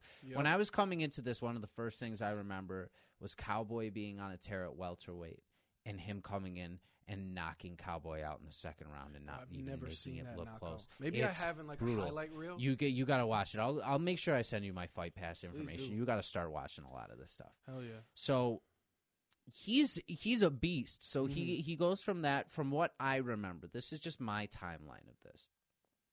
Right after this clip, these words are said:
Speaker 2: He goes from that to losing a split decision to Damian Maia, which was a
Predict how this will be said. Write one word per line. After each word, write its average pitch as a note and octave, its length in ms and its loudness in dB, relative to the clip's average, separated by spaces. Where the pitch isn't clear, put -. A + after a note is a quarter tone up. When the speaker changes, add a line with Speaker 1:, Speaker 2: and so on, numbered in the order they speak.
Speaker 2:
He - 200 -8
goes D3+ 240 -2
from F#3 200 -4
that C3 320 2
to - 100 -8
losing A2+ 320 -2
a G#2+ 40 -4
split D3 320 -4
decision D3 460 -4
to A2+ 120 -10
Damian A2 460 -4
Maia, F#2 460 -6
which A#2 240 -6
was G2+ 280 -2
a G#2 100 -8